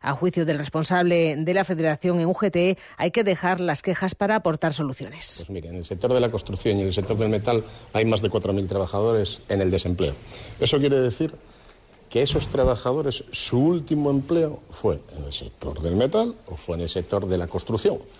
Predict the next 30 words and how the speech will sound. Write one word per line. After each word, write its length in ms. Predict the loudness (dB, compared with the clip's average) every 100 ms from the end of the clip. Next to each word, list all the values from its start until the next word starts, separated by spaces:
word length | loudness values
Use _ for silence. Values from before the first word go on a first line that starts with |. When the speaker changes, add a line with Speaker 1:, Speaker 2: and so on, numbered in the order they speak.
| -20 -20 -20 -20 -20 -20 -12 -6
Speaker 2:
y 60 |
que 100 | -2
están 240 | -2 0 0
seguramente 600 | 2 2 2 0 0 -2
deseando 420 | -2 -2 -2 -2
empezar 300 | -4 -6 -6
a 20 |
trabajar. 400 | -8 -10 -12 -16 -20 -20 -20 -20 -20 -18 -4
Y 80 | 2
yo 160 | 4 4
creo 160 | 2
que 120 | 2 2
cuando 340 | 2 2 2
hablamos 400 | 2 2 0 0
de, 260 | -2 -2 -4 -4
eh, 600 | -2 -2 -4 -6 -6 -8
falta 280 | -2 0 2
de 60 | 0
profesionales, 560 | 0 -2 0 0 0 0
creo 280 | 2 2
que 260 | 2 0 0 -2
lo 220 | -2 0
primero 340 | 0 2 0
que 260 | 0 0 0
debemos 560 | 2 0 2 2 0 0
de 60 |
hacer 260 | 0 0 -2 -2
es 80 | 0
realmente 600 | 2 2 2 0 0 -4 -4
cuantificar 880 | -2 0 0 -4 -4 -4 -2 -2